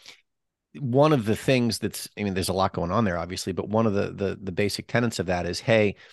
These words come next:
we can misunderstand what we see as being something else.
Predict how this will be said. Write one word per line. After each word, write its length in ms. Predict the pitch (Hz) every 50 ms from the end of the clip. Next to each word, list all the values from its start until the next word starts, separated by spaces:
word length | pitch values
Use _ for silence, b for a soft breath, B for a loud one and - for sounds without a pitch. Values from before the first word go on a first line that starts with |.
| b b b b b b _ _ _ _ _
we 360 | - 110 98 110 123 123 127
can 680 | 113 - - - 117 110 107 104 98 95 95 95 95 98 _ _ _ _ -
misunderstand 1800 | - 107 110 107 113 120 123 117 - - - - _ - 104 107 107 95 98 95 - - - - - - 110 107 101 98 95 92 90 90 90 - - _ _ _ _ _ _ _ _ _ _
what 400 | _ - 95 95 104 107 104 -
we 180 | 107 104 101 92
see 720 | 87 - - - - 131 127 110 92 87 85 85 92 98 _ _ _ _ _ _ _ _ -
as 220 | - 101 101 101 -
being 260 | - 101 92 90 87
something 420 | - - 104 90 80 - 87 85 85
else. 400 | 85 82 76 78 - - -